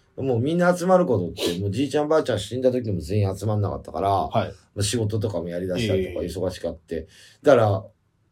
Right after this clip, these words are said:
Speaker 1: お通夜が来て葬儀は来ねえとか。
Speaker 2: あー。
Speaker 1: で、写真撮れなくて。
Speaker 2: はい。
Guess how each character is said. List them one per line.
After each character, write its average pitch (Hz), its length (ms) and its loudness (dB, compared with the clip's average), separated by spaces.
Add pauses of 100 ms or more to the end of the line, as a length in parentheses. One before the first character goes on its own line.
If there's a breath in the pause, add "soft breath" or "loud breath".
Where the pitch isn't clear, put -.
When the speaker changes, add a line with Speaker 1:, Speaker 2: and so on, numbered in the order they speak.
(180)
Speaker 1:
お 147 80 6
通 190 160 6
夜 170 140 12
が 110 100 2
来 101 100 -10
て 120 140 0
葬 123 220 4
儀 101 80 2
は 82 60 0
来 87 120 -8
ね 87 140 -2
え 78 40 -6
と 85 120 -10
か。 - 200 -12 (160)
Speaker 2:
あ 160 60 -2
ー。 143 160 12
Speaker 1:
で、 143 60 8
写 123 160 6
真 196 200 6
撮 165 100 4
れ 160 80 6
な 120 140 2
く - 120 -10
て。 76 140 -8
Speaker 2:
は 104 120 -2
い。 - 120 -8